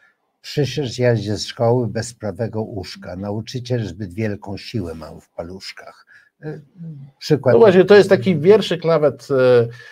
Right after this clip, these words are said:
Speaker 2: e, w, w, powiedziałbym, na czasie, bo teraz, e, ja niedawno odkryłem, że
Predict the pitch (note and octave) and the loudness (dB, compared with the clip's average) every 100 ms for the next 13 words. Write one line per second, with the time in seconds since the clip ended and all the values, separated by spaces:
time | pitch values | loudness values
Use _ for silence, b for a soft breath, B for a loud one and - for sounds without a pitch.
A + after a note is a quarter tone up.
0 | B - A2 A2+ A2 G2+ - A2 G#2+ G#2 | B -6 0 2 2 -2 -8 -4 -2 -2
1 | F#2+ G#2 G2+ G2+ G2+ A#2 A2 A2 A#2 A#2 | -6 -12 -12 -10 0 2 2 0 0 -2
2 | B2+ - A3+ A3 C#3 G#2+ G#2+ G#2 G2 C3 | -2 2 0 2 0 -2 -2 -6 -4 0
3 | C3 C3+ - - A#2+ A#2 G#2+ A#2 A2+ A2 | 2 0 -4 -6 -2 -2 -2 -10 -10 -8
4 | A2+ A2 G2+ A#2+ A#2 A2+ A2+ A2 A2+ A2 | -6 -6 -10 -8 -6 -4 -2 -2 -4 -8
5 | - A#2+ A#2 A2+ G#2+ G2+ G#2+ | -8 -8 -4 -4 -4 -6 -8